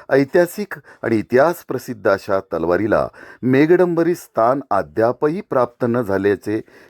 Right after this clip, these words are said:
खंत यावेळी आमदार संजय केळकर यांनी व्यक्त केली. विजयादशमीचा मानकरी असलेल्या ऐतिहासिक महत्त्व प्राप्त तलवारीला राष्ट्रीय शस्त्राचा दर्जा मिळवून देण्याबाबत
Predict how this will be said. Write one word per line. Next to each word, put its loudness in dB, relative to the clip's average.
खंत 0
यावेळी 0
आमदार -2
संजय -4
केळकर 0
यांनी 0
व्यक्त -4
केली. -10
विजयादशमीचा 0
मानकरी -2
असलेल्या 0
ऐतिहासिक 0
महत्त्व -2
प्राप्त -2
तलवारीला 2
राष्ट्रीय -2
शस्त्राचा -4
दर्जा 0
मिळवून -2
देण्याबाबत 0